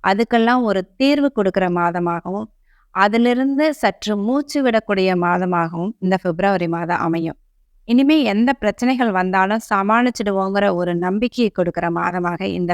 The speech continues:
பிப்ரவரி மாதம் கன்னிராசிக்காரர்களுக்கு அமையும். நீங்க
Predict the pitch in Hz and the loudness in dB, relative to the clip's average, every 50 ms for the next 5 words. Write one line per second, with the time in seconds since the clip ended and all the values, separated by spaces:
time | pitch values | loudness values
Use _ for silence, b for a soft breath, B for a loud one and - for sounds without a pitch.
0 | - - 175 165 170 208 220 214 190 185 170 175 180 170 175 185 - - 190 175 | -4 -4 -6 -2 2 2 2 4 2 0 0 -2 -2 -4 -4 -4 -2 -2 -2 -2
1 | 175 190 190 175 170 - - 160 - 170 165 175 175 165 165 170 170 175 - - | 0 0 0 0 0 -2 -6 -6 -2 -2 0 0 0 -2 -2 -2 -2 -4 -6 -8
2 | 185 175 175 180 180 180 180 - - _ _ _ _ _ _ _ _ _ _ _ | -8 -6 -6 -6 -6 -8 -10 -12 -16 _ _ _ _ _ _ _ _ _ _ _
3 | _ _ - _ _ _ _ _ _ _ _ _ 220 226 247 262 262 | _ _ -20 _ _ _ _ _ _ _ _ _ 0 2 4 4 6